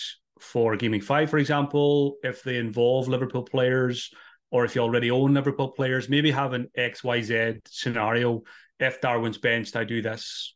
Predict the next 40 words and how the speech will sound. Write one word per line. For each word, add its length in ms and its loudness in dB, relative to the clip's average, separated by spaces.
If 220 -2
Darwin 280 0
starts, 420 -4
I 100 -2
do 160 -2
this. 420 -8
Just 220 2
so 80 4
you're 180 4
ready 480 2
and 80 -4
it's 160 -8
not 160 2
a, 260 -2
a 80 -2
last 300 -2
minute 220 -6
panic. 440 -4
And 80 0
it's, 460 -6
again, 260 4
obviously, 760 2
a 60 -2
lot 140 2
of 60 0
the, 100 0
your 160 0
first 240 -2
instinct 400 -4
is, 400 0
"Right, 260 -2
this 140 -6
player's 300 -2
benched, 320 0
I'm 80 -4
gonna 160 -6
sell 320 2
him." 180 2
But 160 -4
you 120 4